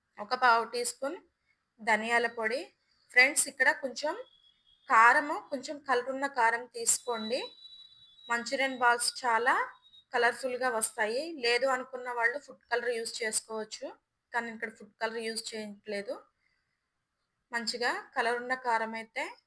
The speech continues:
చూడ్డానికి టేస్టీగా అనిపిస్తది. మొత్తాన్ని కూడా మంచిగా వేయించుకొని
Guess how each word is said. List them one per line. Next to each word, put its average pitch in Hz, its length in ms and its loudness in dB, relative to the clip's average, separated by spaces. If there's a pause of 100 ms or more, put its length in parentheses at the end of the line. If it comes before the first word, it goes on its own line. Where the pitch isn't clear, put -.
(420)
చూడ్డానికి 247 600 -2
టేస్టీగా 240 720 -2 (400)
అనిపిస్తది. 220 640 -6 (2000)
మొత్తాన్ని 247 500 -2
కూడా 247 260 -2
మంచిగా 240 460 -6 (560)
వేయించుకొని 247 720 -4